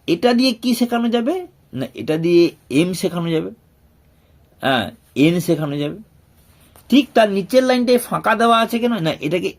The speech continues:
এই দিকে টানানোর জন্য। নিজের মতো করে একটা এরকম হলে কি হবে? না,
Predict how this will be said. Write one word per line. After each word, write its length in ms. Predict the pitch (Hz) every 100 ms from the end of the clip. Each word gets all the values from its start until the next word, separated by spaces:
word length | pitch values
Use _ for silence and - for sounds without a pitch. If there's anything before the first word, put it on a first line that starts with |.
| -
এই 340 | 170 196 190
দিকে 220 | 160 151 131
টানানোর 520 | 131 120 110 107 98
জন্য। 180 | 104 123
নিজের 300 | 165 196 180
মতো 260 | 156 175
করে 200 | 214 240 220
একটা 380 | 135 - 185 -
এরকম 340 | 160 165 190
হলে 160 | 190 185
কি 140 | 170
হবে? 180 | 185 214 240 - _ _ _ -
না, 140 | 110